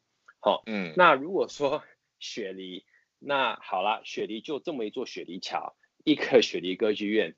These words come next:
Speaker 1: 那如果这些人都又想要住雪梨歌剧院旁边，
Speaker 2: 嗯。
Speaker 1: 外面有个 view 的话，那
Speaker 2: 对。
Speaker 1: 这些 apartment 或这些的 house 就这么多而已，那自然而然，呃，它的房价就自然就会上升嘛，因为大家都想要买。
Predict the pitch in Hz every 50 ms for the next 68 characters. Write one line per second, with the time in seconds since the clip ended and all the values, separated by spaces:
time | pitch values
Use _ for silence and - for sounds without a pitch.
0 | _ - _ _ _ _ - 151 170 165 165 175 190 175 - 185 185 170 156 -
1 | - 165 160 147 131 110 98 104 - - 180 190 196 190 214 196 156 - - 98
2 | 92 101 113 127 - - 147 127 110 - - 92 85 95 104 - 127 127 120 139
3 | 131 120 - - 92 95 98 104 104 104 107 - _ _ _ _ - 143 143 147
4 | 147 123 101 92 - 82 - _ - - - - 87 87 127 117 101 85 87 80
5 | - - 101 87 78 - _ _ _ _ _ - - 165 151 127 - - - -
6 | 87 85 175 180 151 - 147 151 - 110 104 - - - 123 131 135 117 95 87
7 | - 139 127 - 139 120 - 120 107 101 - - 135 110 90 - - - - 123
8 | - - - 185 139 92 87 - - 101 98 92 85 82 78 67 - _ _ _
9 | _ _ - - 151 147 139 117 - - - 175 160 123 107 101 104 - 95 107
10 | 113 117 117 107 92 87 85 85 - _ _ _ _ - 98 98 92 87 87 87
11 | - _ _ - - - 135 131 127 127 - - - 85 87 95 92 - 120 90
12 | 87 - - 110 - _ - 127 113 98 - - 85 - 92 92 - - - 104
13 | 78 78 - - 78 78 76 78 71 - - - 117 123 117 - 139 117 104 110
14 | - 117 110 - - - 82 82 87 92 98 90